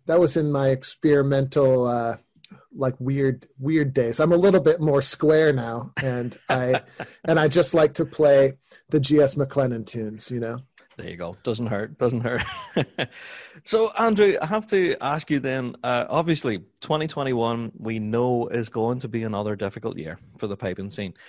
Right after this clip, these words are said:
Speaker 1: Yeah.
Speaker 2: Um, what h-, is, or how do you see the future for Dojo U and yourself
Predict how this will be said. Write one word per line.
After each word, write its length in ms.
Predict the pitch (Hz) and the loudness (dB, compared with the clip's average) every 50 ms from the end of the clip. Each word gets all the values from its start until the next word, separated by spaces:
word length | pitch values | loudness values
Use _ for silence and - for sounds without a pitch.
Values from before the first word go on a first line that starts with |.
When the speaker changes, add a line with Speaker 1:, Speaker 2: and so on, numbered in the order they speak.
| - - - _ - | -20 -20 -20 _ -14
Speaker 1:
Yeah. 100 | 104 104 | -10 -4
Speaker 2:
Um, 540 | - 95 104 101 101 104 107 107 - - - _ _ | -2 -2 -2 -2 -2 -4 -8 -10 -12 -16 -20 _ _
what 460 | - 127 117 139 170 202 214 - - 135 135 - - | -16 -12 -6 -4 -4 -4 -4 -6 -10 -14 -16 -12 -8
h-, 80 | 131 151 - | -8 -8 -6
is, 300 | - 131 139 143 131 127 | -4 -4 -4 -4 -4 -6
or 300 | - - 113 113 110 110 _ _ _ _ - | -6 -6 -4 -6 -6 -8 _ _ _ _ -18
how 260 | - - - 151 175 196 | -18 -14 -10 -8 -8 -8
do 80 | 208 | -6
you 180 | 196 180 160 131 | -6 -6 -6 -8
see 360 | - - - 117 127 165 185 | -8 -8 -8 -8 -6 -6 -6
the 80 | 147 120 | -8 -8
future 560 | - - 127 139 139 - 165 127 92 - - _ | -8 -6 -6 -6 -4 -2 -4 -4 -4 -6 -10 _
for 320 | - 113 107 101 98 98 92 | -4 -2 -2 0 -2 -2 -4
Dojo 400 | 95 - 113 113 107 117 107 98 | -6 -8 -8 -6 -6 -6 -6 -6
U 280 | 98 104 104 101 98 - | -6 -6 -6 -6 -8 -8
and 120 | - 117 131 | -8 -6 -6
yourself 320 | 147 151 - - 277 - | -6 -6 -4 -6 -8 -8